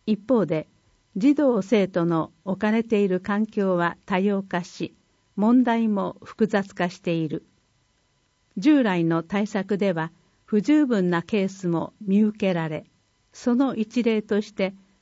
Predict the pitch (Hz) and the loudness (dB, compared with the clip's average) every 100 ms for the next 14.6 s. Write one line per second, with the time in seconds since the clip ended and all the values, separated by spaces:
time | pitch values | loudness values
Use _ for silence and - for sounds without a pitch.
0 | _ _ - 294 294 277 - 226 220 214 | _ _ 2 2 2 -2 0 0 0 0
1 | 185 - 160 160 160 _ 202 233 220 214 | 0 -2 -4 -4 -8 _ 2 4 4 2
2 | 202 185 180 214 170 170 165 - - - | 0 -2 -2 0 0 -2 -6 -10 -14 -14
3 | _ _ _ _ - 269 269 254 226 220 | _ _ _ _ 2 2 2 0 0 -2
4 | 214 196 202 247 226 220 220 185 175 170 | -2 -4 -2 0 0 -2 -2 0 0 0
5 | 165 170 _ _ - 208 220 233 214 196 | -2 -6 _ _ -6 0 2 2 0 -2
6 | - - - 247 233 233 208 - 220 190 | -6 -8 -2 2 2 0 -4 -2 -2 -2
7 | 208 180 180 - 160 156 151 151 - _ | 0 -2 -2 -4 -4 -4 -8 -10 -14 _
8 | _ _ _ _ _ _ _ _ _ _ | _ _ _ _ _ _ _ _ _ _
9 | _ _ _ _ _ _ _ _ _ _ | _ _ _ _ _ _ _ _ _ _
10 | _ _ _ _ _ _ _ - - 262 | _ _ _ _ _ _ _ -20 -4 2
11 | 240 214 190 - - 196 196 202 170 - | 2 2 -2 -6 -2 -2 -2 -6 -8 -10
12 | _ _ _ _ _ _ _ _ _ _ | _ _ _ _ _ _ _ _ _ _
13 | _ _ - 233 226 294 285 262 254 247 | _ _ -6 -4 0 0 0 0 2 0
14 | 240 247 175 170 170 | 0 0 2 0 -4